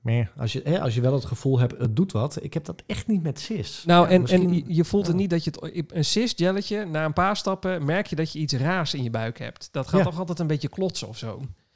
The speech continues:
Speaker 1: Ja.
Speaker 2: Ik weet niet wat het is.
Speaker 1: Ja,
Speaker 2: Beetje,
Speaker 1: ik
Speaker 2: ugh.
Speaker 1: moet wel zeggen, nu met water, eh, is het beter.
Speaker 2: Oh ja.
Speaker 1: Maar dat zeg, ik heb het, ik voel het voordeel er niet van. Het is, ja, placebo-effect of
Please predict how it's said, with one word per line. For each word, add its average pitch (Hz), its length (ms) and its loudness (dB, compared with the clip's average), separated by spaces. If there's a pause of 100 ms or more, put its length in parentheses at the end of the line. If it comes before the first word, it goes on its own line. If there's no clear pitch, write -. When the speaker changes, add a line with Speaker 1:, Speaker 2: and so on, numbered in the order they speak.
Speaker 1:
Ja. 160 160 4
Speaker 2:
Ik 165 60 0
weet 175 120 4
niet 175 80 6
wat 135 100 4
het 107 100 -4
is. - 340 -4 (440)
Speaker 1:
Ja, 156 160 -2
Speaker 2:
Beetje, 135 200 -2
Speaker 1:
ik 143 120 -2
Speaker 2:
ugh. 160 100 0
Speaker 1:
moet 147 160 2
wel 170 140 4
zeggen, 135 360 0 (540)
nu 131 240 8
met 139 200 6
water, 135 580 0
eh, 110 260 -2 (100)
is 135 180 0
het 101 140 0
beter. 175 420 -2 (420)
Speaker 2:
Oh 160 120 -2
ja. 123 100 -4 (880)
Speaker 1:
Maar 127 180 -2
dat 123 140 -4
zeg, 170 160 -4
ik 143 160 -6
heb 165 120 -2
het, - 260 -4
ik 143 140 -4
voel 185 180 -2
het 127 140 0
voordeel 143 420 0
er 98 60 -2
niet 95 180 -4
van. 98 220 -8
Het 117 120 -6
is, 139 200 -6
ja, 147 220 0 (100)
placebo-effect 151 840 0
of 135 280 -2